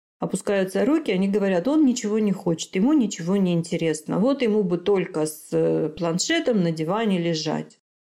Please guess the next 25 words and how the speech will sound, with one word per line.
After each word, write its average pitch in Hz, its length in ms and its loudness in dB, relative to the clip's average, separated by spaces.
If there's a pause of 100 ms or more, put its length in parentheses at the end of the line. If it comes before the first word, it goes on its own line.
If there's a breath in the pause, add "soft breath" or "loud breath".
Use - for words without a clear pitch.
(160)
Ну, 202 280 0
знаете, 269 520 0
если 196 640 0
до 185 180 2
этого 175 440 0
был 180 220 0
период, 180 520 0
а 170 160 -2
практически 190 840 -4
всегда, 180 540 -2
когда 165 540 -4
я 165 240 -2
слышала 165 640 0
вот 170 180 -6
такие 170 320 -2
жалобы 165 500 -2
на 160 140 -4
консультациях, 185 800 -2
до 180 80 0
этого 220 500 0
был 208 300 0
период 220 640 0
вседозволенности, 175 1200 0
когда 208 640 -2
родители, 196 920 0